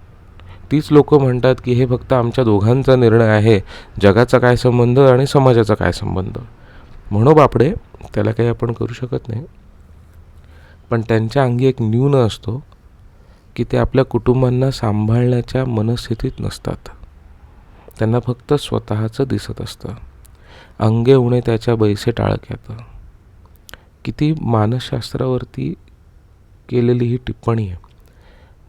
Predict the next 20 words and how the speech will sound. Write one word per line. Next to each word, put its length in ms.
ज्याच्यात 400
काहीतरी 420
कमतरता 720
असते 300
ना, 120
नेहमी 380
त्यालाच 380
वाईट 260
वाटत 200
असतं, 200
कारण 180
की 120
त्याला 260
तो 60
न्यूनगंड 600
असतो, 380
त्याला 200
तो 180
न्यूनगंड 560
असतो. 380